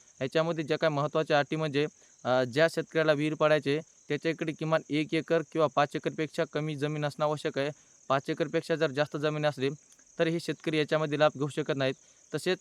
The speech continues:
तुमच्या सातबाऱ्यावर विहिरीची किंवा विहिरीची नोंद असू नये.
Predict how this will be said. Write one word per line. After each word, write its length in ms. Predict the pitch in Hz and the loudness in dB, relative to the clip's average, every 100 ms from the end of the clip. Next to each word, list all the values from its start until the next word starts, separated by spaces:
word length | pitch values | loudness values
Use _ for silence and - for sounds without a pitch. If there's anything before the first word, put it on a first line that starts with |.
| - | -6
तुमच्या 280 | 151 165 156 | -2 0 2
सातबाऱ्यावर 580 | 147 135 151 151 147 156 _ - | 0 2 4 6 4 -2 _ -6
विहिरीची 500 | 135 151 156 156 160 | -2 0 0 -2 -6
किंवा 300 | 156 160 160 - | 0 4 4 2
विहिरीची 400 | 131 151 156 - | -2 -2 -2 -4
नोंद 240 | 143 147 160 - | -2 -2 -4 -2
असू 240 | 131 - | -4 -2
नये. 220 | 165 139 | -4 -4